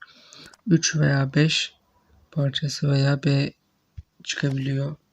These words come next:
Buradan açıp toplayabilirim. Evet, şimdi haftanın oyuncularına bakalım futbol merkezinden. Şöyle yeniliklere gelelim.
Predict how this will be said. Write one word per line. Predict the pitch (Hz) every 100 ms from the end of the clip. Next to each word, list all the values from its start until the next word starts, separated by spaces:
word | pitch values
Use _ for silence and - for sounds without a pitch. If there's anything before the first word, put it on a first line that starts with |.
| _ _ _ - _ _ - - -
Buradan | 156 147 139 135 131
açıp | 180 139 165 165 - - - -
toplayabilirim. | 147 135 156 147 139 139 123 - _ _ _ _ _ - - -
Evet, | 147 143
şimdi | - 170 170 170 170 - _ _ _ _ - -
haftanın | - 156 - 151 156
oyuncularına | 165 151 143 143 147 147 151
bakalım | 147 - 135 139 - _ - _ _
futbol | - - 143
merkezinden. | 139 139 - 131 - 131 135 156 - - _ _ _ _ _ - _ _ _ _ _ _ _ _ _ _ _ _ _ _ _ _ _ _ _ _ _ _ _ _ _ _ _ -
Şöyle | - 151 139
yeniliklere | 135 139 139 139 - 143 139 139
gelelim. | 139 135 131 139